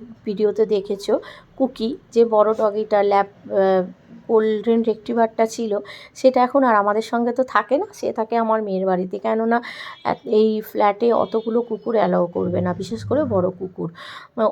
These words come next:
ওই জন্য, উম, ও মেয়ের বাড়িতে থাকে, আর ও থাকলেই তো বেশি নোংরা হয়, কেন প্রচণ্ড পরিমাণে ওর লোম ওঠে, তাই জন্য ও নেই বলে অতটা আর ঘরটা নোংরা হয় না, বিছানা মাদুরও নোংরা হয় না। তো চলো তোমাদের সঙ্গে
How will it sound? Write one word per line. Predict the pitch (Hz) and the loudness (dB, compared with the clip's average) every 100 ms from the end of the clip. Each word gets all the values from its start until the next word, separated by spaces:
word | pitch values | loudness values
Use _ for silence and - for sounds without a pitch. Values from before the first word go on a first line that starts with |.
| - | 2
ওই | 220 220 | 2 2
জন্য, | 233 233 226 294 - _ - | 2 4 2 0 -6 _ -8
উম, | 220 214 208 208 202 - | -4 -2 -2 -2 -4 -6
ও | - 208 208 208 233 | -4 0 2 0 -2
মেয়ের | 226 208 | -2 0
বাড়িতে | 214 208 208 220 | 2 2 2 -2
থাকে, | 190 190 214 | -4 -4 0
আর | 202 - | 0 0
ও | 208 | -4
থাকলেই | 214 - 208 220 220 | -4 -2 0 2 2
তো | 220 226 | 2 -2
বেশি | 214 196 254 | -4 -4 -2
নোংরা | 233 196 185 185 | -2 0 0 0
হয়, | 190 185 | -2 -6
কেন | - - | -6 -8
প্রচণ্ড | - 226 - - - 262 302 339 339 | -8 -12 -12 -10 2 4 4 2 2
পরিমাণে | 330 269 247 240 233 | 2 2 2 2 2
ওর | 233 226 | 2 0
লোম | 208 196 185 | 0 0 0
ওঠে, | 170 170 180 175 - - - | -2 -4 -12 -12 -18 -20 -6
তাই | - 220 | 4 4
জন্য | 233 254 254 - | 6 4 2 2
ও | 262 262 | 6 6
নেই | 254 254 262 | 6 4 4
বলে | 269 240 262 | 4 4 2
অতটা | - 247 269 285 285 277 | 0 -4 -2 0 4 6
আর | 277 269 - 226 | 6 4 0 -8
ঘরটা | 208 202 - 254 | -4 -2 0 0
নোংরা | 247 208 208 214 | 0 0 2 2
হয় | 220 226 | 2 2
না, | 285 | 2
বিছানা | 254 185 196 | -2 -4 -4
মাদুরও | 202 196 208 226 | -2 -2 -2 -4
নোংরা | 202 175 170 | -4 -4 -4
হয় | 165 180 175 | -6 -8 -8
না। | 170 170 - - - - | -8 -10 -14 -16 -16 -10
তো | - | -4
চলো | 254 254 247 | 2 4 4
তোমাদের | 262 240 226 247 | 2 0 0 -2
সঙ্গে | 247 240 240 | -2 -2 -2